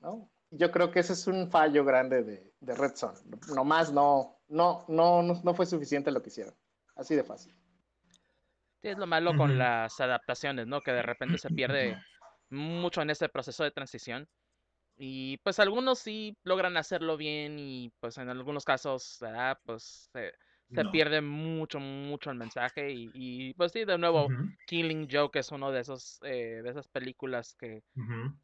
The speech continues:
Speaker 2: malmente tiene una, esa, esa adaptación mala, ¿verdad? O sea, se, lástima. Pero, eh, eh, eh, es así, ¿verdad? Así como funciona de repente los
Speaker 3: Ujú.
Speaker 2: medios. Aunque sí se me hace algo raro, ¿no? De D C, que siendo que tiene,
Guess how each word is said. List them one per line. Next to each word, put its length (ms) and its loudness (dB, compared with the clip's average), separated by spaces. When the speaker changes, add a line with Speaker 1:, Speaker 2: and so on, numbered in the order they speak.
Speaker 2:
malmente 920 -2
tiene 220 -8
una, 220 -4
esa, 340 -4
esa 160 -6
adaptación 480 -4
mala, 300 -8
¿verdad? 240 -6
O 40 -8
sea, 120 -12
se, 400 -16
lástima. 520 -4
Pero, 520 2
eh, 280 -12
eh, 180 -12
eh, 220 -10
es 160 -2
así, 280 0
¿verdad? 200 2
Así 140 -6
como 200 -6
funciona 380 -6
de 80 0
repente 360 -4
los 120 2
Speaker 3:
Ujú. 80 4
Speaker 2:
medios. 240 -2
Aunque 560 2
sí 320 -2
se 180 0
me 80 0
hace 300 2
algo 320 2
raro, 400 0
¿no? 220 -6
De 520 -4
D 200 0
C, 380 -4
que 120 -6
siendo 420 -4
que 100 -10
tiene, 360 -10